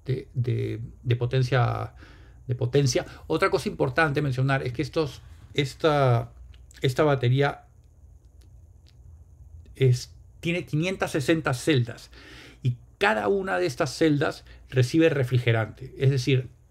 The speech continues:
lo han podido diseñar para que el refrigerante pase por todas ellas y poder mantener la temperatura óptima, que son ti-, ciento trece grados Fahrenheit.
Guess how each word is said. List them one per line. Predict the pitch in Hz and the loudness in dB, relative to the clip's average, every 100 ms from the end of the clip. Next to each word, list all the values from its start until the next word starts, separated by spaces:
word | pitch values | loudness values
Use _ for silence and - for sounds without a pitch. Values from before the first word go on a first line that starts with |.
| - - - | -20 -20 -12
lo | 156 127 151 | 2 4 4
han | 175 | 4
podido | 175 170 170 | 2 4 4
diseñar | 160 135 123 151 151 | 2 2 2 2 0
para | 143 127 | -2 0
que | 117 120 131 | -2 -2 -4
el | 131 117 | -2 0
refrigerante | 123 127 123 139 151 139 | 0 0 0 0 -2 -2
pase | 139 131 | -2 -2
por | 123 123 123 | 0 0 2
todas | 151 143 123 - | 2 2 0 0
ellas | 131 143 151 | 0 0 0
y | 135 | -2
poder | 120 123 135 | 2 4 4
mantener | 139 117 123 139 | 2 4 4 4
la | 135 - | 2 0
temperatura | - 120 110 110 143 123 | 2 2 2 0 4 6
óptima, | 117 131 - 147 170 - - - | 6 4 2 -4 -4 -10 -18 -6
que | 123 | -2
son | 143 135 123 - - | 0 0 0 -6 -6
ti-, | 156 | -6
ciento | 131 165 160 151 123 | -2 -2 0 -2 -4
trece | - 147 147 131 | -2 -2 -2 -2
grados | 127 127 127 120 117 - - | 2 4 6 4 2 -4 -4
Fahrenheit. | 131 131 120 120 | 0 2 2 -2